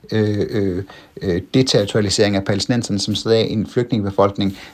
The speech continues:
De samme begivenheder kan føre til vidt forskellige resultater og fortolkninger, men i enden af dem er der en forestilling om en frihed eller en retfærdighed, der skal komme, fordi det handler om kulturelle, sociale og nationale grupper,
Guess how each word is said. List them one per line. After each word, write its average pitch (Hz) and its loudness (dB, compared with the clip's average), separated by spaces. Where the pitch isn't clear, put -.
De 123 2
samme 147 4
begivenheder 139 2
kan 104 -4
føre 113 2
til 135 0
vidt 131 -2
forskellige 120 0
resultater 110 0
og 101 -4
fortolkninger, 113 0
men 117 0
i 123 0
enden 165 4
af 113 6
dem - -6
er 123 0
der 135 4
en 113 -4
forestilling 117 2
om 113 -2
en 107 0
frihed 139 4
eller 110 0
en 104 -4
retfærdighed, 110 2
der 104 -4
skal - -2
komme, 117 0
fordi 131 0
det 123 -2
handler 120 2
om 104 0
kulturelle, 107 -2
sociale 107 0
og 117 -4
nationale 117 0
grupper, 117 0